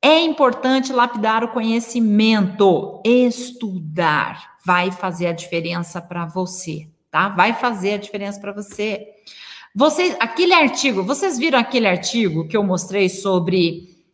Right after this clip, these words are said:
é, o exército americano fazendo auriculoterapia no campo de batalha?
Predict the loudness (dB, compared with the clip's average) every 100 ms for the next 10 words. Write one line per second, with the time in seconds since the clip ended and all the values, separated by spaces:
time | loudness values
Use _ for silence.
0 | -6 0 2 2 2 2 2 2 4 2
1 | 2 0 -2 0 -2 -2 -2 0 -4 -2
2 | -2 0 0 0 0 -2 -4 -4 -6 -6
3 | -4 -2 0 -2 -2 -2 -2 -2 -4 2
4 | 2 2 0 -6